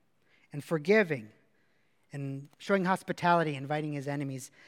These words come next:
into his own home. This might seem kind of crazy, and it is kind of crazy. It might seem impossible,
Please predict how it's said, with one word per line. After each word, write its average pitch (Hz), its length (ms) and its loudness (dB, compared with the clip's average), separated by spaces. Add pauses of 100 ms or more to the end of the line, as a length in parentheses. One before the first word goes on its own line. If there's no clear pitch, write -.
(180)
into 139 720 -2
his 139 220 -8
own 135 240 -8
home. 127 340 -12 (1300)
This - 160 -4
might 208 180 8
seem 220 140 0
kind 208 240 4
of 196 60 0
crazy, 170 580 -2
and 185 160 0
it 196 100 2
is 233 220 4
kind 143 220 -4
of 127 100 -6
crazy. 117 420 -14 (140)
It 160 80 -6
might 170 180 2
seem 175 160 -4
impossible, 170 720 0